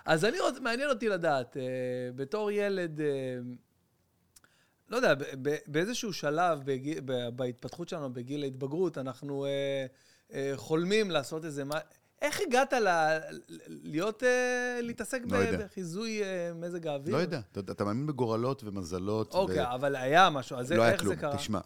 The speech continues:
Speaker 2: אני גדלתי כילד ירושלמי.
Speaker 1: מהמם.
Speaker 2: הייתי, אה, מאמן ט-, שחקן טניס.
Speaker 1: אוקיי.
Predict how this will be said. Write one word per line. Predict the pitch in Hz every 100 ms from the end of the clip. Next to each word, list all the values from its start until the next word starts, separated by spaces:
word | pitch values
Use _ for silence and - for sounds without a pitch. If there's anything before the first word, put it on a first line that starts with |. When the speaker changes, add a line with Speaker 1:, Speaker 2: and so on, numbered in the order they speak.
| -
Speaker 2:
אני | 113 135 135 120
גדלתי | 107 107 107 98 110 107 101 -
כילד | 104 101
ירושלמי. | 95 87 - 82 76 76 - _
Speaker 1:
מהמם. | 143 131 160
Speaker 2:
הייתי, | 104 - 117 107 104 - _ _ _ -
אה, | 90 90 - _ _ _ 92
מאמן | 98 98 98
ט-, | - -
שחקן | - - 113 104
טניס. | 92 82 80 - -
Speaker 1:
אוקיי. | 139